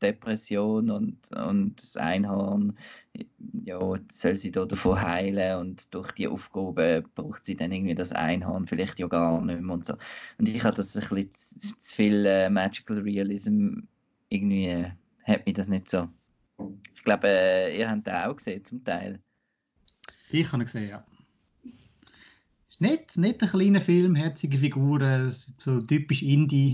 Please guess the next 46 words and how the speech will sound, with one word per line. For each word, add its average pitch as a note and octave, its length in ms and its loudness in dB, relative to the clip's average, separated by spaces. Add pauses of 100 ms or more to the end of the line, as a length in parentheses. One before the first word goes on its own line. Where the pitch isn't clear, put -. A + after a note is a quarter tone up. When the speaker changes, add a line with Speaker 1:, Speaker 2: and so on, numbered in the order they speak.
Speaker 2:
Hätte C#3 200 2
ich C#3 120 0
jetzt - 20 2
eher C#3+ 120 4
gedacht, C#3+ 280 2
dass C3 120 4
dir B2+ 120 0
das A#2+ 120 0
könnte A#2 160 -2
gefallen, D#3 400 0
Marco, D#3+ 400 2
Speaker 1:
Nee. E3+ 100 2
Speaker 2:
aber, C#3 320 4
äh, C3+ 240 8
Speaker 1:
Nee. - 400 -6
Speaker 2:
ist - 160 -6
zu - 60 -10
viel C3+ 200 6
gewesen, G#2 240 2
hä? - 640 -8
Speaker 1:
Ja. A3 140 6
Speaker 2:
Viel A#2+ 200 4
des C3+ 160 0
Guten. - 480 -2 (800)
Ja. F3+ 220 -6 (540)
Speaker 1:
Dann, C#3+ 200 -4
äh, D#3+ 140 -2
bin D3 160 -6
ich C3+ 160 -10
zwei B2+ 400 0
Reihen D3+ 340 0
am F#3+ 240 -4
Aufholen. F3 560 -6
Das D3 220 -8
sind, C3 240 -4
äh, A2+ 260 -2
James A2+ 320 -2
Bond-Filme, F3+ 800 -6
die E3 80 -4
ich D#3+ 180 -6
am D3 140 -4
Weiterschauen D3+ 460 -2 (120)
bin, C#3+ 200 0
halt C3 180 -2
einfach, B2+ 680 -2
äh, A#2+ 340 -2